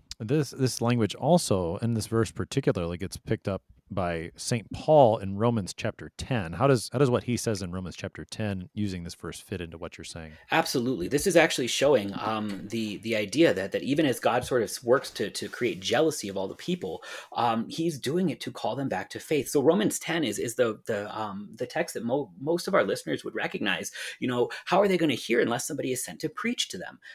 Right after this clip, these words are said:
Speaker 2: A-, and ultimately it would pick up, "So faith comes from hearing, and hearing through the word of Christ. But I ask, have they all not heard? Indeed, they have, for their voice has gone out to all the earth, and their words to the end of the world. But I ask,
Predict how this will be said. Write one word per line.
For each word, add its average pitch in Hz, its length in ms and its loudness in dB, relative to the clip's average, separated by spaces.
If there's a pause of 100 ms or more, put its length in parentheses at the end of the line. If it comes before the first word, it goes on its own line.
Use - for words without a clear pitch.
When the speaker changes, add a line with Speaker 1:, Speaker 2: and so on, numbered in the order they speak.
(120)
Speaker 2:
A-, 123 120 0
and 147 120 6
ultimately 160 400 6
it 113 40 4
would 101 120 -2
pick 131 180 -2
up, 120 140 2
"So 123 140 -2
faith - 320 0
comes 160 280 -2
from 151 160 0
hearing, 98 360 -10 (200)
and 101 100 -14
hearing 135 340 0
through 160 120 0
the 156 80 0
word 117 140 -2
of 127 100 -6
Christ. - 500 -12 (320)
But 147 120 6
I 160 60 8
ask, 196 340 4
have 107 120 -6
they 120 120 0
all 139 160 6
not 156 160 0 (140)
heard? 240 260 2
Indeed, 160 500 -2 (280)
they 160 100 6
have, - 400 0
for 135 100 0
their 123 120 4
voice 117 240 0
has 175 100 0
gone 120 160 -4
out 123 140 -2
to - 100 -2
all - 160 2
the - 120 0
earth, - 200 -6
and 123 100 -2
their 98 120 0
words 107 480 0
to - 120 -14
the 110 140 -8
end 127 180 -2
of 139 100 -8
the 165 80 -2
world. - 360 -12 (420)
But - 120 -6
I 117 80 4
ask, 165 440 0